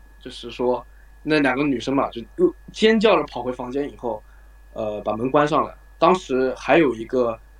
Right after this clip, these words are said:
细节就是说，我们会，就所有玩家，他们被吓完的玩家进房间，我们N P C就会在门口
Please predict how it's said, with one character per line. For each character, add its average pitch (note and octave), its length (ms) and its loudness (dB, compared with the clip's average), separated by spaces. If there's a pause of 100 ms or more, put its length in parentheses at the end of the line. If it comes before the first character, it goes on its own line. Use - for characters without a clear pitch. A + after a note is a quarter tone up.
细 D#3+ 240 -10
节 A#2+ 140 0
就 A2 120 -6
是 A2 140 -6
说， A2 260 -2
我 G#2+ 220 -4
们 G#2+ 500 -6
会， B2 380 6 (760)
就 A2 200 2 (120)
所 - 200 4
有 D#3 80 8
玩 B2 160 8
家， C#3 240 6 (120)
他 D3+ 120 -4
们 D3+ 180 -2
被 D#3+ 100 0
吓 D3 200 0
完 B2 140 -2
的 C#3 60 -6
玩 A#2 160 -6
家 B2 100 -6
进 C#3 220 -8
房 A#2 160 -6
间， C#3 260 -2 (1120)
我 A#2 60 -12
们 A2 160 -10
N C3+ 80 -4
P C3+ 120 -2
C C3 140 -2
就 B2 160 0
会 A#2 100 2
在 A2+ 180 0
门 A#2+ 200 -2
口 - 240 -6